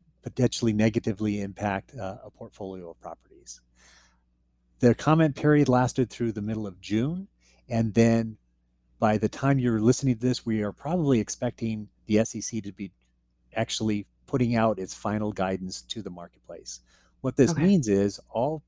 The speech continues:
Speaker 1: publicly traded companies will be required to have specific guidelines towards their disclosures. Now,
Speaker 2: Mm.
Speaker 1: in the S-, in the context of the S E C, A lot of it was focused on greenhouse gas emissions, scope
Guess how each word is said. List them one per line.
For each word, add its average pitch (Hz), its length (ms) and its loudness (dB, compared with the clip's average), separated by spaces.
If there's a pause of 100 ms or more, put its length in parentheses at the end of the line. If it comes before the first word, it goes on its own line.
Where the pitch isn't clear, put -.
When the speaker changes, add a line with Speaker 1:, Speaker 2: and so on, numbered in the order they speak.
Speaker 1:
publicly 139 380 -4
traded 131 340 -6
companies 98 600 -14 (480)
will 113 100 -10
be 113 140 -2
required 113 520 -4
to 117 40 -4
have 113 220 0
specific - 560 -10
guidelines 107 600 -4
towards 98 300 -16
their 98 160 -12
disclosures. - 840 -14 (540)
Now, 107 160 -2
Speaker 2:
Mm. 98 80 -8
Speaker 1:
in 131 120 -2
the 127 140 4
S-, - 180 0
in - 180 -16
the 107 60 -10
context 165 440 0
of 123 120 0
the 120 100 4
S 120 160 2
E 110 80 -8
C, 98 460 -8 (420)
A 95 40 -8
lot 113 300 -2
of 143 100 0
it 127 80 -2
was 117 160 -8
focused - 420 -10
on 92 260 -12
greenhouse 98 460 -10
gas 101 360 -6
emissions, 107 640 -10 (340)
scope - 400 -10